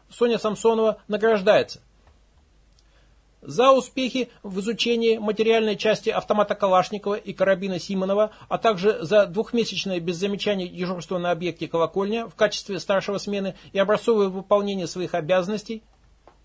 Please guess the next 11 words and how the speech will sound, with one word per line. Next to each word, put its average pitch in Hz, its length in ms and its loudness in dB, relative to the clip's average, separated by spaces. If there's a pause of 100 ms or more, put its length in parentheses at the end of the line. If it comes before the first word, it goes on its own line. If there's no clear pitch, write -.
(1300)
Наградной 202 520 2
лист 202 300 -4
заполняли 165 560 -2
на 165 100 -2
совете. 156 440 -4
В - 40 -18
формулировках 165 680 0
отметился 160 500 -6
и 135 140 -8
Геннадий 147 360 -4
Максимович, 160 640 -6